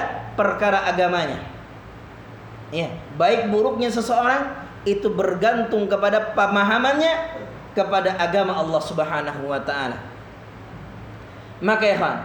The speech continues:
kalau kita betul-betul paham hadis ini, maka ini akan menjadi cambuk bagi kita untuk senantiasa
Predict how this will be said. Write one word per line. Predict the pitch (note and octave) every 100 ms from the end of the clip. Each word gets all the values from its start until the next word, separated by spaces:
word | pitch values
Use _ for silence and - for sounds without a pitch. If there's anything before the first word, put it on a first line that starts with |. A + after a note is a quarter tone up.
| - - -
kalau | G#3+ A3+ A#3
kita | B3 A3+ A3+ F3+
betul-betul | A#3 C4 A#3 G3 A3+ A3+ G3+ -
paham | C4 A#3+ G3+ F#3+
hadis | F#3+ F#3 F3
ini, | D#3 D3 - - - - - - - - - - E3
maka | F#3+ G#3+ G#3 C4 B3+ B3
ini | B3 C4 C4
akan | A#3+ B3 B3
menjadi | B3 B3 A#3+ G3 B3 C4+ C#4+ C#4+ A3 -
cambuk | C#4+ C#4 C4+ B3 A3 D4+ E4+ B3+
bagi | C4 A3+ G#3+
kita | G#3 D#3+ - - - - - - - - - - - -
untuk | G#3+ A3+ A3 -
senantiasa | G#3 G#3 G3+ A3 G3+ E3